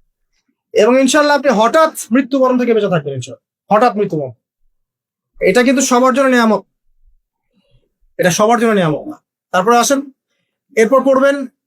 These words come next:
আহ, দশ বার, লা ইলাহা ইল্লাল্লাহু ওয়াহদাহু লা শারীকা লাহু, লাহুল মুলকু ওয়া লাহুল হামদ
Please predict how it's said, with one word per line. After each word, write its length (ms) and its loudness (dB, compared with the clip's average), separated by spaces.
আহ, 240 0
দশ 300 2
বার, 180 0
লা 180 2
ইলাহা 320 0
ইল্লাল্লাহু 360 0
ওয়াহদাহু 340 -2
লা 160 0
শারীকা 440 0
লাহু, 240 0
লাহুল 300 0
মুলকু 320 0
ওয়া 100 0
লাহুল 280 0
হামদ 280 2